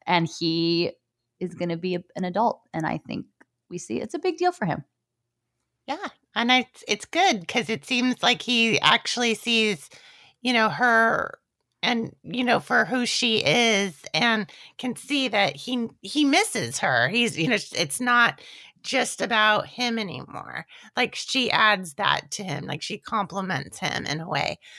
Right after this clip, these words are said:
Speaker 2: So I thought that was really good to see. I was proud of him. <laughs>
Speaker 1: Yep, I was too. I was proud of Smash. I remember, and I remember being proud of him, uh, the first time I watched it too. Um, and then we have our,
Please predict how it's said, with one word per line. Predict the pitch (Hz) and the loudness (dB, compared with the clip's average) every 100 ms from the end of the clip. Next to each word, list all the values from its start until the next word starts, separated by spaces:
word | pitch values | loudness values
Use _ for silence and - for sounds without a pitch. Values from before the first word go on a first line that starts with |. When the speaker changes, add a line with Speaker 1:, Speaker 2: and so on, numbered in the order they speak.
| - | -20
Speaker 2:
So | - 214 | -6 -2
I | 202 | 0
thought | - 202 | 0 -2
that | 139 - | -2 -4
was | 160 170 | -6 -6
really | 139 - - - _ _ | -6 -6 -8 -12 _ _
good | - - | -14 -12
to | - | -16
see. | - 143 139 139 - | -10 -8 -10 -12 -10
I | |
was | 156 | -10
proud | - 147 135 | -8 -4 -4
of | 127 139 | -4 -6
him. | 135 165 - | -8 -8 -8
<laughs> | 226 - 220 - | -8 -4 -4 6
Speaker 1:
Yep, | 208 208 | 8 10
I | 226 240 | 10 10
was | 240 | 8
too. | 240 208 175 - | 8 8 6 6
I | 208 | 6
was | 208 196 | 6 4
proud | 185 165 | 6 6
of | 165 | 6
Smash. | 160 160 175 | 4 4 6
I | |
remember, | 190 202 175 | 6 8 8
and | |
I | 190 | 6
remember | 180 180 | 8 6
being | 170 170 | 6 2
proud | 160 156 | 6 6
of | 156 | 8
him, | 156 151 - - - _ | 4 2 -6 -20 -20 _
uh, | - 160 160 | 4 6 6
the | 147 | 0
first | 156 151 | -4 -2
time | 156 | 0
I | 160 | 2
watched | - - - | 2 2 -2
it | - | -8
too. | - 208 - - - - - | -4 -4 -6 -16 -14 -10 4
Um, | 208 208 202 202 - - | 8 10 10 6 4 4
and | 226 | 8
then | 247 320 | 10 10
we | 392 | 8
have | 330 302 294 262 - | 10 10 10 8 6
our, | 220 226 226 220 214 - | 8 10 10 8 8 4